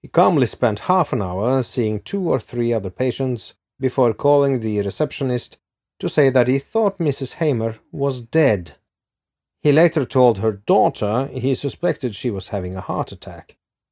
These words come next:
and gave her some morphine to dull the pain, leaving her alone while he rang for an ambulance. He went back into the examination room to tell her that she was going to hospital, but found her dead. This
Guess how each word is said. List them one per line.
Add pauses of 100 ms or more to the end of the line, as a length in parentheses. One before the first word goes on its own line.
(140)
and
gave
her
some
morphine
to
dull
the
pain, (420)
leaving
her
alone (400)
while
he
rang
for
an
ambulance. (720)
He
went
back
into
the
examination
room
to
tell
her
that
she
was
going
to
hospital, (480)
but
found
her
dead. (920)
This